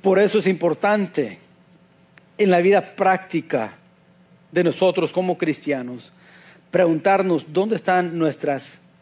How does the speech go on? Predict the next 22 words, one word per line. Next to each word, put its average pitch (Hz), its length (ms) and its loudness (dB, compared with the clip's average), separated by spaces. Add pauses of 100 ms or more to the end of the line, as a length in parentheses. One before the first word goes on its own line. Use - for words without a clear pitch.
pasiones. 113 760 -14 (1400)
¿Cómo 226 160 -4
está 226 200 2
nuestro 202 460 0
corazón? 151 720 -2 (1600)
Porque, 185 200 0
¿sabes? 233 380 2
A 196 160 0
veces 220 420 2
podemos 190 420 0
permitir 190 560 -2
eso 190 680 0 (680)
aún 220 600 0 (420)
en 180 180 -2
nuestra 165 320 0
iglesia. 156 500 -6 (2250)
Po-, 202 200 -2
podemos 233 340 4
tener 226 280 2
personas 220 560 2
que 190 160 0
tienen 208 640 0